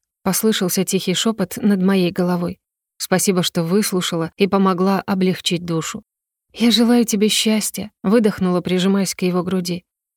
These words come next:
«Желаю, чтобы ты никогда не грустил». «Теперь так и будет, Мика.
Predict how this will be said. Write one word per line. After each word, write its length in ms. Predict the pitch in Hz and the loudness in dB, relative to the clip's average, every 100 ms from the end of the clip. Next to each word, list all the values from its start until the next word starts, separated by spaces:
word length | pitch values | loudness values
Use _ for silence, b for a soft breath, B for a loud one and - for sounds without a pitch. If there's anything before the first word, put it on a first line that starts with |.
| - | -2
«Желаю, 360 | 220 254 262 | 2 4 4
чтобы 260 | - 220 214 | 2 0 0
ты 300 | 214 220 208 | 0 2 2
никогда 500 | 208 208 208 190 202 | 2 2 0 0 0
не 100 | 196 | 0
грустил». 520 | 180 185 - 175 175 _ _ _ _ _ | -2 -4 -4 -8 -8 _ _ _ _ _
«Теперь 360 | - 190 220 220 | -2 2 2 2
так 180 | 214 208 | 0 2
и 60 | |
будет, 400 | 175 175 185 185 | 0 2 0 0
Мика. 400 | 196 190 170 190 | 0 0 -2 -12